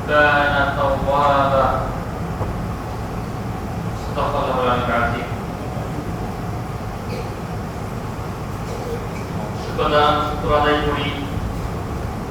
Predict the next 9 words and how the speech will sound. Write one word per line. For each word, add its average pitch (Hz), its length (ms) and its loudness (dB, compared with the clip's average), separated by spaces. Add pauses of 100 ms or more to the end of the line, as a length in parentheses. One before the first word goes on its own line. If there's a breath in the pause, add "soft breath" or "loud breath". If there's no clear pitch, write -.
(240)
Mohon 135 320 2 (160)
Allah - 160 4 (160)
Ta'ala 135 200 6 (120)
berwali. 135 480 4 (1400)
Di - 160 0
mohon - 320 2
Allah - 400 0
Ta'ala 135 240 4 (160)
ajar - 240 2